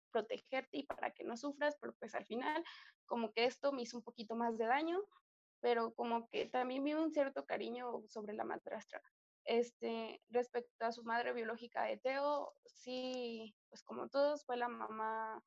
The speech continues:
como la sacrificada, este, y sí le vi como un poco de amor, aunque para ellos era un poco extraño estar unidos. Y,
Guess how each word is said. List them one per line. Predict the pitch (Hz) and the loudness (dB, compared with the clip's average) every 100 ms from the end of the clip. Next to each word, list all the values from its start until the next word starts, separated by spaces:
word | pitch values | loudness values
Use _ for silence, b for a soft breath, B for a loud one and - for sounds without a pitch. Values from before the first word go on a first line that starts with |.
| _ _ | _ _
como | - 233 226 214 | -6 -4 -2 -2
la | 214 | -4
sacrificada, | 208 226 - 233 - 269 285 277 269 269 262 269 - _ _ _ _ | -6 -12 -14 -16 0 2 4 2 0 0 -2 -4 -8 _ _ _ _
este, | - 233 220 - _ - 220 220 214 - - - | -2 -2 -2 -8 _ -10 -8 -6 -8 -10 -14 -10
y | 233 233 | -6 -4
sí | 247 | 0
le | 240 | 0
vi | 240 214 | 0 -2
como | 226 220 | -6 -8
un | 208 | -6
poco | 233 233 | -6 -2
de | 233 | 0
amor, | 285 302 | 0 0
aunque | 285 277 220 226 - | 0 -2 -2 -2 -2
para | 226 220 | -2 -2
ellos | 233 240 | -2 -2
era | 233 | -4
un | 220 | -4
poco | 233 233 | -6 -8
extraño | 226 - 220 220 | -8 -2 -2 -2
estar | 214 - 208 | -6 -6 -6
unidos. | 208 233 208 208 _ _ _ _ _ _ _ _ | -2 -2 -2 -6 _ _ _ _ _ _ _ _
Y, | 240 233 226 - - | -2 0 0 -2 -6